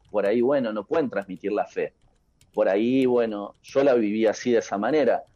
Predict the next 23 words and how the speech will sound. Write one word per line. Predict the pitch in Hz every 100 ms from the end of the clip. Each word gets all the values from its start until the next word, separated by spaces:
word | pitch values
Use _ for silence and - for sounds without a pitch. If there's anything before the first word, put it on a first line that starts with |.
| _ _ _ -
pero | 117 117 110
también | 110 120 139
la | 165 156
comunidad, | 117 107 101 120 139 113
porque | 101 - 98
si | -
yo | - 147
hoy | 151
estoy | - 127 120
acá | 107 123
también | 131 135 135 139
es | 135
porque | - 98 95
perseveré | 95 90 - 101 107 117
estando | - 117 110
en | 113
una | 117 120
comunidad | 120 120 127 135 151
y | 156
la | 123
comunidad | 98 98 107
me | 117 110
contuvo. | 85 95 160 127 98